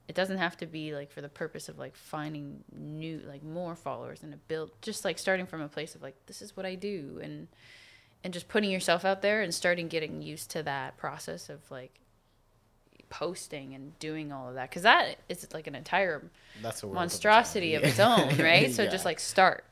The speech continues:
Speaker 1: start doing that and, and meet people and, um, you know, and you could meet someone online, uh, just like that dating thing that I was talking about. You could meet someone on social media and be like, someone commented, you could, like, connect with them. You're like, "Do you wanna get together and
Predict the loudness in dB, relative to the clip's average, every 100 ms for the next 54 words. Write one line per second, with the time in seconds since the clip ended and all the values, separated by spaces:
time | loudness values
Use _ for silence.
0 | -12 -8 2 4 4 -4 _ _ -10 -8
1 | -8 -14 -20 -16 -12 -12 -12 -16 -18 -20
2 | -20 _ _ -10 -10 -10 -16 -12 -10 -8
3 | -10 -12 -14 -16 _ -20 _ _ _ -6
4 | -4 -4 -8 -14 -20 -20 _ _ _ _
5 | -10 -6 -6 -6 -8 -8 -6 -4 -2 0
6 | 0 0 2 2 2 -2 -6 -12 _ -20
7 | -18 -8 -6 -6 -8 _ _ _ -20 -18
8 | -16 -16 -10 -10 -8 -10 -8 -10 -10 -12
9 | -12 -10 -6 -6 -8 -2 -2 0 0 -2
10 | 0 0 2 0 2 2 2 0 -2 -4
11 | -4 -6 -6 -4 -2 -2 -2 -4 -4 -4
12 | -8 -8 -6 -4 -2 -2 -4 -6 -6 -12
13 | -8 -10 -6 -4 -4 -4 -8 -2 -2 0
14 | -4 -8 -12 -14 -18 -12 -10 -8 -10 -6
15 | -4 -2 -2 -4 -8